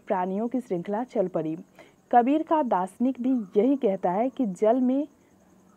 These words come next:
वो फंप और वो फंप में जल है, ऊपर नीचे पानी, वो फटा वो फंप, जल जल ही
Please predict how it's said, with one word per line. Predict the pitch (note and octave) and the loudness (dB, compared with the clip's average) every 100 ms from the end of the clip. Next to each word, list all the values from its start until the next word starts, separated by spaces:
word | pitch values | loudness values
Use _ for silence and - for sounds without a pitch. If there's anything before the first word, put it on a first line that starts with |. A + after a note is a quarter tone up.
| _ F#3 | _ 0
वो | A3 | 2
फंप | G#3 G3+ G3 B3 - _ - | 2 -2 -2 -4 -10 _ 0
और | G3 G3 A#3+ - _ G3 | 4 4 2 -10 _ -8
वो | F#3+ A#3+ | -4 -4
फंप | - A3 B3 C#4 | -2 -2 -2 -2
में | A3 F3+ A3+ - - F3+ | -2 -2 -4 -8 -16 -10
जल | F3 F#3+ F3+ | 0 0 0
है, | E3 C#3+ - _ - - _ _ - | -4 -8 -10 _ -20 -20 _ _ -4
ऊपर | B3+ B3+ C#4+ D#4 D#4+ _ G#3 | -2 2 2 2 0 _ -6
नीचे | F#3+ G3 G3 C4+ | -4 -4 -2 -4
पानी, | - E3+ D#3+ D3+ F#3+ _ _ _ _ _ - | 0 0 0 -6 -10 _ _ _ _ _ -4
वो | C4+ | -2
फटा | C#4+ D4+ C#4+ C#4 C#4 _ _ _ _ - | 0 0 0 -4 -6 _ _ _ _ -8
वो | F#3+ G3+ | -2 0
फंप, | G3+ G3 A#3 C#4 C#4+ _ _ _ _ - | 0 -2 -2 -4 -6 _ _ _ _ -6
जल | F3+ A3+ C#4 C4+ | 2 2 2 0
जल | G#3+ F3+ | 2 2
ही | E3+ A3 | 0 -2